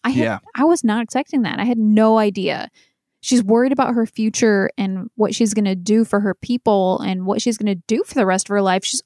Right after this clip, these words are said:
Speaker 1: only thirteen.
Speaker 2: Yeah, and she just feels like nobody's gonna want her. And it is up to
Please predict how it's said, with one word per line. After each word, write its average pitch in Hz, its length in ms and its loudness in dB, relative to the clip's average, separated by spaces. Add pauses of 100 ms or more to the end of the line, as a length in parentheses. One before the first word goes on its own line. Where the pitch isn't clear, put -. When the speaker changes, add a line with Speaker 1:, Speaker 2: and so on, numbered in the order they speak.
Speaker 1:
only 277 360 2
thirteen. 247 800 -2 (460)
Speaker 2:
Yeah, 110 320 -2 (120)
and 143 140 -2
she 170 140 0
just 156 260 0
feels 156 340 2
like 131 260 2
nobody's 135 560 2
gonna 131 220 2
want 143 300 -2
her. 117 260 -6 (460)
And 147 160 2
it 185 140 0
is 170 260 0
up 196 280 -2
to 170 280 0